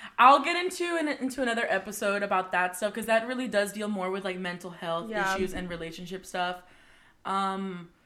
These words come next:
Speaker 1: but, I mean, there's a
Speaker 2: Also,
Speaker 1: lot of stuff.
Speaker 2: yeah, like, okay, also, maybe we need to say, like, we're talking about these things, but we are not, like, professionals talking
Speaker 1: Oh,
Speaker 2: about
Speaker 1: of
Speaker 2: these things.
Speaker 1: course not.
Speaker 2: So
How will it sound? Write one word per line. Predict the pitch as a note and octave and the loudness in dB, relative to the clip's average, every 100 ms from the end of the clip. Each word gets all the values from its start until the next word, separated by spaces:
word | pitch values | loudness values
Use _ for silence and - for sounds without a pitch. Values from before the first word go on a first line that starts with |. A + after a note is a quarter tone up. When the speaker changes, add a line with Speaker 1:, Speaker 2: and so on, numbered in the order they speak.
| _ _ - | _ _ -2
Speaker 1:
but, | A3 A3 | 0 4
I | B3 | 10
mean, | C#4 | 12
there's | E4+ B3 | 12 12
a | |
Speaker 2:
Also, | B3+ | 12
Speaker 1:
lot | A#3 A#3+ | 12 12
of | A#3+ | 8
stuff. | - G3 E3+ A#3+ | 2 2 6 12
Speaker 2:
yeah, | A3 E3 | 12 12
like, | C#4 C4+ | 8 10
okay, | D4 C4+ C4 G#3+ | 8 10 6 8
also, | A#3 C4 E4 E4+ D4+ | 8 8 8 6 6
maybe | A#3 A#3+ C4+ | 4 4 4
we | C#4 C#4 | 6 8
need | B3 | 8
to | A#3 | 6
say, | A3+ A3+ G#3 G3+ | 2 0 0 2
like, | F3 D#3 - | 2 0 2
we're | A#3 B3 | 4 4
talking | A3+ G#3 C4 | 6 6 6
about | C4 B3 | 6 6
these | B3 A3+ | 6 -2
things, | - G3 G3 G#3 | -2 -2 0 -2
but | G#3+ G#3+ | -2 -2
we | G#3+ | 0
are | G#3 G#3 | 2 4
not, | F#3+ F#3 F#3+ | 4 4 2
like, | G3+ - | -4 2
professionals | A3+ G3+ F#3+ F#3 - A#3 B3+ - | 2 4 -2 -2 -2 2 4 6
talking | C#4 - | 8 10
Speaker 1:
Oh, | |
Speaker 2:
about | D4+ D4+ | 12 12
Speaker 1:
of | D4+ | 10
Speaker 2:
these | D4+ | 4
things. | E4+ E4+ | 4 4
Speaker 1:
course | F#3+ - | 2 -4
not. | E3 | -4
Speaker 2:
So | D3+ E4 D4 | 10 10 10